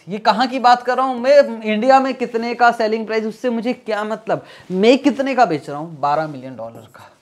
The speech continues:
यूएस में, और मुझे कॉस्ट कितना पड़ा, कितना डॉलर,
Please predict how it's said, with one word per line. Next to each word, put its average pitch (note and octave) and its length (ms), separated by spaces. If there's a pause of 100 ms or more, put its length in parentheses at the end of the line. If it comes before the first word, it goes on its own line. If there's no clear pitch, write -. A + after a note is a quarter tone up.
(100)
यूएस A2+ 320
में, - 340 (340)
और G#3+ 180
मुझे G#3+ 300
कॉस्ट A#3 560
कितना A3+ 380
पड़ा, A3 280 (180)
कितना A3 380
डॉलर, G3 360